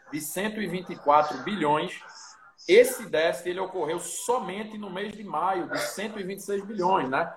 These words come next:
Luta contra a covid aumentou a despesa e o fa-, a receita do Estado caiu.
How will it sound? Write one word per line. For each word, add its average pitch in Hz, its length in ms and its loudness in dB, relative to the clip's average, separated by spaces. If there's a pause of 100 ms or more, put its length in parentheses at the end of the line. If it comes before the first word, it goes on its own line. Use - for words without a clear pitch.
(120)
Luta 202 340 4
contra 180 260 0
a - 40 -2
covid 151 380 6
aumentou 151 340 0
a 156 40 -10
despesa 214 440 -6
e 233 40 -8
o 214 80 -12
fa-, 220 260 2
a 170 80 8
receita 208 520 -2
do 196 120 -6
Estado 180 420 -4
caiu. 220 460 -2